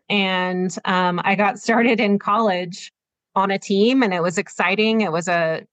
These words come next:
fun and different sport. I'd played soccer my whole life and didn't wanna play anymore. <laughs> And so this gave me the opportunity to throw axes, run chainsaws, chop and saw, and be out in nature. So that was really fun.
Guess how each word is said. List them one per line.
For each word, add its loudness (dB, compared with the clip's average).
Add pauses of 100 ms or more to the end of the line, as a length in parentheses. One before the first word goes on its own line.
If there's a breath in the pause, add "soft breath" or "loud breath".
(280)
fun 2
and -2
different -2
sport. 0
I'd -4
played -4
soccer -2
my 0
whole 2
life 0
and -6
didn't -4
wanna -2
play -2
anymore. 2 (180)
<laughs> 2 (460 loud breath)
And 4
so 0
this 0
gave 0
me 4
the 2
opportunity 2
to -6
throw 0
axes, -2
run 2
chainsaws, 0 (720)
chop 4
and 0
saw, 4 (480)
and -2
be 0
out 4
in -8
nature. -6 (220)
So -6 (160)
that 2
was -6
really 0
fun. -4